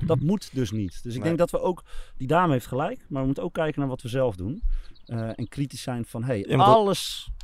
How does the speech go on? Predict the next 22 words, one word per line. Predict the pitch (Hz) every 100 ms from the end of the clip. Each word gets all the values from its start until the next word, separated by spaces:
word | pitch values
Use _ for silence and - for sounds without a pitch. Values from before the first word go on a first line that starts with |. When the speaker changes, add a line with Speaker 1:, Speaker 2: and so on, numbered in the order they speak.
| - - -
Speaker 1:
Nee, | -
Speaker 3:
dat, | 127
Speaker 1:
vertel | - 139
Speaker 3:
en |
want | 139
Speaker 1:
maar. | 160
Speaker 3:
net | 151
als | 139
Speaker 1:
Ja. | 143
Speaker 3:
wij | 147
het |
hebben | 139 139 123
over | 127 127
hoe | 123 123
wij, | 123 120 120
eh, | 117 113
onze | 117 120
lessen | 113 143 -
geven, | - 107 104 110 - - -
eh, | - 110
totaal | 107 - 131 135
verschillend. | 123 - 156 143 101 -